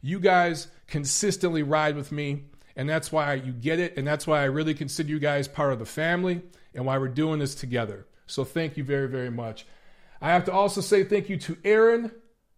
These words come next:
Hammond for another super chat pledge. It looks like from the U K.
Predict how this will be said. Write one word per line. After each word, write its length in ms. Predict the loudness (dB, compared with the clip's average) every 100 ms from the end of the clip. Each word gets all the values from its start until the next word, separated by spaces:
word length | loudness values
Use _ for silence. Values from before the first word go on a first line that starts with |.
| _ _ _
Hammond 540 | 2 4 4 0 -4 -18 _ _
for 300 | 4 6 6
another 360 | 6 6 4
super 320 | 2 -2 -2
chat 320 | -4 -2 -2 -2
pledge. 340 | -4 -4 -2
It 40 |
looks 180 | -2 0
like 140 | 0 2
from 160 | 0
the 80 | 2
U 180 | -2 -2
K. 540 | 0 4 4 2 -4